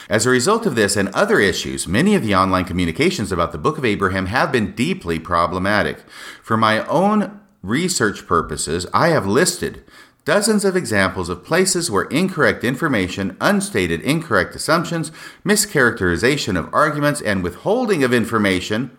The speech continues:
whoa, withholding of information, et tu, Brute. Withholding of information or evidence was rampant.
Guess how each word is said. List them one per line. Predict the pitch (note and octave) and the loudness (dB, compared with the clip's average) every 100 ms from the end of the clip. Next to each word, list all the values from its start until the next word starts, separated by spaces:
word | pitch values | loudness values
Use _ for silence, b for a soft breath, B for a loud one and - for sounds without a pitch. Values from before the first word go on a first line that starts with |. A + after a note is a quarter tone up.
| _ | _
whoa, | A#2 E3+ E3 D3 D#3 D3 F2+ B B - | -2 0 0 0 2 2 0 B B -4
withholding | G#2+ - B2 C#3+ - - - | -4 0 0 0 -2 -6 -2
of | D3 D#3 | 0 2
information, | F3+ B2 C3 A#2 D#3 F3 F#2+ E2+ | 0 0 0 2 0 0 -4 -2
et | - B2+ - | 0 0 0
tu, | D#3 F3+ | -4 -2
Brute. | F#2+ F2+ E2+ D#2 B1+ B B B B B - | -2 -2 0 -2 -2 B B B B B -2
Withholding | A2+ A#2+ F3 G#3 G3 | 0 2 4 4 2
of | C#3+ | 2
information | D3+ D#3 C#3+ C#3 F#3+ F#3 F#2 E2+ | 2 2 2 2 0 -2 -2 -2
or | G2+ G#2 | 0 0
evidence | A#2 D#3+ A#2+ E2+ D#2+ | 2 0 0 -4 -2
was | F2+ G2+ D#2+ | 0 0 0
rampant. | F2+ F2+ A#2+ G#3+ A3+ - - | -2 0 2 2 0 -2 -6